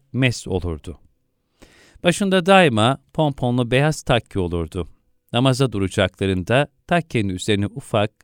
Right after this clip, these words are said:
ince bir sarık sererlerdi. Şalvar giymezlerdi ama pantolonları hafif şalvarımsıydı. Vaziyetleri tamamen ahkama uygundu.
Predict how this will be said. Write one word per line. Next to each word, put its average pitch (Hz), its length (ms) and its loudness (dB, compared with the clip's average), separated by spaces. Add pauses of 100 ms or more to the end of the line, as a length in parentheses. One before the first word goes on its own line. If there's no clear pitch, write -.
ince 160 340 -2
bir 139 60 -2
sarık 110 400 -2
sererlerdi. 82 760 -4 (680)
Şalvar 175 420 6
giymezlerdi 156 840 2
ama 120 340 0 (180)
pantolonları 131 640 -2
hafif 147 380 -8
şalvarımsıydı. 101 960 -2 (640)
Vaziyetleri 101 640 0
tamamen 120 720 0 (280)
ahkama 98 500 -2
uygundu. 85 560 -8